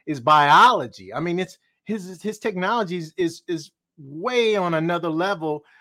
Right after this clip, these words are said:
of anything we can even understand. Okay. And so all we can do is really emulate. I'll give you an example. You know, when you look at, uh, things like nylon rope, you know where they get that from?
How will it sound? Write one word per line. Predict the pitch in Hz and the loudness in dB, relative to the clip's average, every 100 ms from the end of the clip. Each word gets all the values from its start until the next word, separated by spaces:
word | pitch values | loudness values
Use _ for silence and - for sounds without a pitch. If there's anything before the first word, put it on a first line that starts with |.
| - | -10
of | 143 | -6
anything | 190 196 185 | -4 -4 -6
we | 190 | -6
can | 196 180 | -6 -6
even | 170 | -4
understand. | 160 139 120 - 208 226 156 85 _ _ _ _ _ _ - | -6 -6 -10 -14 -10 -8 -10 -12 _ _ _ _ _ _ -14
Okay. | 143 175 170 | -8 -6 -6
And | 170 160 | -6 -8
so | 190 170 | -6 -2
all | 190 214 | 0 0
we | 220 | -2
can | 262 208 | -8 -8
do | 180 180 | -4 -2
is | 156 | -2
really | 208 175 | -2 -2
emulate. | 170 226 196 131 107 _ _ _ | -4 -6 -4 -6 -10 _ _ _
I'll | 269 254 | -2 -2
give | 214 | -2
you | |
an | 165 | -6
example. | 123 120 123 - 156 _ _ _ _ _ _ _ _ _ _ _ _ - | -6 -8 -10 -12 -20 _ _ _ _ _ _ _ _ _ _ _ _ -6
You | 185 | -2
know, | 254 | 0
when | 294 254 | 0 -2
you | 220 | -2
look | 202 202 190 | -2 -4 -4
at, | 156 - | -8 -6
uh, | 156 139 139 - | -4 -4 -6 -6
things | 165 156 | -6 -6
like | 151 131 | -6 -6
nylon | 143 147 147 139 135 | -2 -2 0 -2 -4
rope, | 131 120 95 _ _ _ _ - | -6 -8 -10 _ _ _ _ -10
you | 190 | -4
know | 262 | -2
where | 247 | -2
they | 226 | -4
get | 214 | -4
that | 226 220 | -6 -8
from? | - 220 214 | -4 -4 -4